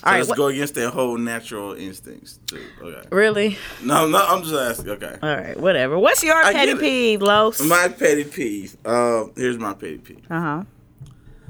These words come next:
Speaker 2: My petty peeve is when I have, like, when me and another person have a plan,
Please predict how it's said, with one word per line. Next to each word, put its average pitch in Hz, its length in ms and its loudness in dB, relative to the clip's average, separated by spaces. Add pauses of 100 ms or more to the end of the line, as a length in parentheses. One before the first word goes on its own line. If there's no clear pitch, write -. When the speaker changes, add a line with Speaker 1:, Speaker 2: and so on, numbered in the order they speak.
(1160)
Speaker 2:
My 160 240 -2
petty 147 360 2
peeve 127 380 -2
is 110 600 -4
when 127 460 0
I 117 180 2
have, 135 880 -2 (800)
like, 113 240 -6
when 113 140 -4
me 131 240 -2
and 120 100 -6
another 107 340 -6
person 101 360 -10
have 92 240 -10
a 87 120 -12
plan, 87 680 -12